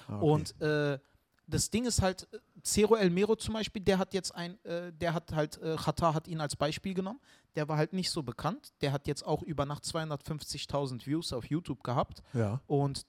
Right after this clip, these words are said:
Speaker 2: die Reportage hatte über Nacht dreihundertfünfzigtausend, äh,
Speaker 1: Ja.
Speaker 2: Views. Da hat Xatar gesagt, also ist es doch gar nicht so unrealistisch,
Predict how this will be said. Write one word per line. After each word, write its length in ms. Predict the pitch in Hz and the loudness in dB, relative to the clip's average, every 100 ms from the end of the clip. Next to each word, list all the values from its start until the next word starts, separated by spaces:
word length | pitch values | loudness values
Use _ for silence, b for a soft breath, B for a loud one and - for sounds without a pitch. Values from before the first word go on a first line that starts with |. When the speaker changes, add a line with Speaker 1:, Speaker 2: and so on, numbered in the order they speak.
| - | -6
Speaker 2:
die 140 | 139 | -2
Reportage 680 | 131 139 - - 190 202 135 | 0 2 0 0 2 2 0
hatte 200 | 117 - | -2 -4
über 160 | 127 123 | -4 -6
Nacht 220 | 127 - | -8 -8
dreihundertfünfzigtausend, 1080 | 131 127 117 - 117 110 110 - 110 104 101 _ - | -6 -4 -6 -8 -8 -8 -10 -6 -6 -6 -12 _ -10
äh, 140 | 113 104 | -2 0
Speaker 1:
Ja. 160 | 104 | 0
Speaker 2:
Views. 280 | 123 104 - - b | -2 -4 -8 -16 b
Da 120 | - 131 | -4 -2
hat 100 | - | -2
Xatar 280 | 147 147 147 | -4 -4 -6
gesagt, 460 | 135 127 135 - | -6 -6 -6 -8
also 180 | 147 131 | -12 -10
ist 140 | 147 147 | -10 -10
es 80 | |
doch 140 | 139 - | -12 -10
gar 120 | 135 | -10
nicht 120 | 131 | -10
so 100 | - | -12
unrealistisch, 760 | 165 151 113 98 101 - 143 | -10 -8 -8 -8 -12 -12 -14